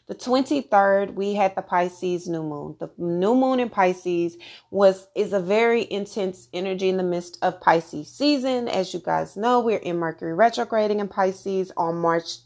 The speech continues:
the third to the ninth. It will be in Aquarius. So we definitely have a lot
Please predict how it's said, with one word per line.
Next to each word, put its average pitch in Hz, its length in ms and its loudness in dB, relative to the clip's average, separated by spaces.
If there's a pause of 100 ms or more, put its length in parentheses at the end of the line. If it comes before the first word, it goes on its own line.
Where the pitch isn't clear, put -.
the 165 340 -6
third 240 400 4 (380)
to 220 100 -6
the 185 140 0
ninth. 247 420 2
It 185 200 -2
will 202 200 2
be 202 240 -4
in 185 400 -4
Aquarius. - 840 -2
So 208 160 4
we 226 200 -2
definitely 226 800 0
have 185 400 -2
a 165 220 -2
lot 165 540 2